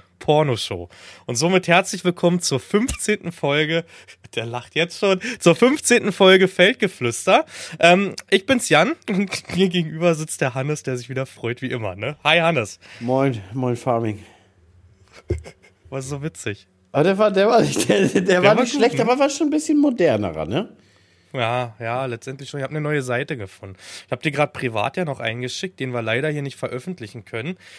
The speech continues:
Speaker 1: Der war hart.
Speaker 2: Der ist brutal, der ist bru-,
Speaker 1: Der
Speaker 2: der
Speaker 1: ist
Speaker 2: hat
Speaker 1: sehr
Speaker 2: aber,
Speaker 1: brutal.
Speaker 2: also der ist auch richtig schwarzer Humor.
Speaker 1: Ihr, ihr,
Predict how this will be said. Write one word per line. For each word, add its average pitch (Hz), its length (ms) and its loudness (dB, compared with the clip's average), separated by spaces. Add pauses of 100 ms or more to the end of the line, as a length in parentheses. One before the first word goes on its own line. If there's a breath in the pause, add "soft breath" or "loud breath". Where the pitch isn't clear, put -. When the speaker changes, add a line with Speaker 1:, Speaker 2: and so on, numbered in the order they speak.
(560 loud breath)
Speaker 1:
Der 127 220 -4
war 151 160 -6
hart. 101 380 -12 (120)
Speaker 2:
Der 113 120 -2
ist - 160 -12
brutal, 120 580 0
der 110 140 -4
ist - 160 -14
bru-, 123 100 -12 (220 loud breath)
Speaker 1:
Der 123 140 0
Speaker 2:
der 123 120 0
Speaker 1:
ist 131 60 -2
Speaker 2:
hat 165 80 2
Speaker 1:
sehr 135 160 2
Speaker 2:
aber, 160 160 2
Speaker 1:
brutal. 113 380 -8
Speaker 2:
also 127 180 -2
der 135 140 0
ist 135 120 -4
auch 131 160 -4
richtig 147 320 -6
schwarzer 120 480 -6
Humor. 117 480 -6 (580 loud breath)
Speaker 1:
Ihr, - 280 -6
ihr, 143 180 -12